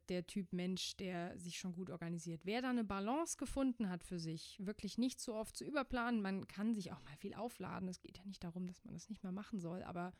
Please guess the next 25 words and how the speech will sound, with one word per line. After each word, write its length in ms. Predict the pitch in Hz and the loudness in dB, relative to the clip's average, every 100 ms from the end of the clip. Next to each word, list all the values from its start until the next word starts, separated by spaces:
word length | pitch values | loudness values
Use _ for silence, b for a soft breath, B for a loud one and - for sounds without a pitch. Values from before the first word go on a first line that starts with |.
| b b b b b b | b b b b b b
ich 60 | - | -8
glaube, 160 | 196 | -6
ihr 80 | 190 | -4
wisst, 180 | 180 - | -6 -8
was 140 | 170 | -10
ich 160 | 233 - | -10 -10
meine. 260 | 196 202 196 b b b b - | -8 -8 -10 b b b b -4
Ähm, 400 | 196 202 196 196 | -2 2 2 2
die 440 | 214 214 214 214 - _ _ _ | 2 2 2 0 -6 _ _ _
Gefahr 840 | 214 233 - 220 226 254 262 247 - | 0 0 0 0 4 4 4 0 -4
für 160 | 185 226 | -4 0
Überplanung 720 | 226 - 214 202 214 214 214 - | 2 2 -2 0 0 -2 -2 0
ist, 340 | 214 - - | 0 0 -4
glaube 260 | - 208 214 | 0 2 4
ich, 100 | 214 | 2
bei 120 | 208 | 0
den 240 | 196 226 226 | 4 6 6
Menschen 420 | 220 240 240 208 | 6 4 6 6
höher, 260 | 214 233 | 6 6
die 240 | 220 208 226 | 4 4 2
sowieso 380 | 214 208 208 226 | 2 2 2 2
schon 200 | 226 214 | 4 6
gut 180 | 214 | 4
organisiert 500 | 196 196 196 185 196 | 2 2 2 4 0
sind 460 | - 220 254 277 | 4 8 8 6